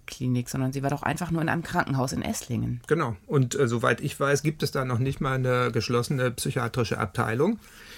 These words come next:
Speaker 2: Trotzdem rennt sie in Panik davon.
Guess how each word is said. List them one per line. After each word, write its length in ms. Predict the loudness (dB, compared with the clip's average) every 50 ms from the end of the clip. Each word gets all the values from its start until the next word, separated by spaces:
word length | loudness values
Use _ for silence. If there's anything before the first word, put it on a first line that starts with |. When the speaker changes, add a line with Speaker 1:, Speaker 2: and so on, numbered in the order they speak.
| -16 -14 -16 -16 -18 -20 -20 -18 -14 -4
Speaker 2:
Trotzdem 460 | 2 4 4 4 6 4 2 2 2
rennt 240 | 4 4 4 4 4
sie 100 | 2 0
in 80 | 0 0
Panik 340 | 0 0 0 0 -2 -2 -2
davon. 400 | -4 -4 -4 -6 -6 -6 -8 -10